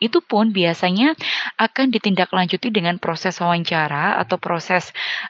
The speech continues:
eh, eh, eksplorasi lebih lanjut untuk mengetahui secara holistik tentang kondisi seseorang sehingga dapat ditegakkan sebuah diagnosis yang benar-benar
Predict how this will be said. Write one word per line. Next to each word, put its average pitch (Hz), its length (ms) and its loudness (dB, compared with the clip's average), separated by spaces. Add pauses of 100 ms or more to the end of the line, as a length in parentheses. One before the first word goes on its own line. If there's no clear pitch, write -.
eh, 165 640 4
eh, - 420 -2
eksplorasi 185 840 0
lebih 175 160 0
lanjut 165 560 0
untuk 196 260 -4
mengetahui 180 600 0
secara 170 640 2 (320)
holistik 214 480 2 (160)
tentang 196 560 0 (320)
kondisi 196 400 2
seseorang 185 720 0
sehingga 165 480 -2
dapat 185 400 -2
ditegakkan 180 640 0
sebuah 175 560 0 (320)
diagnosis 180 720 2
yang 180 160 -2
benar-benar 165 640 0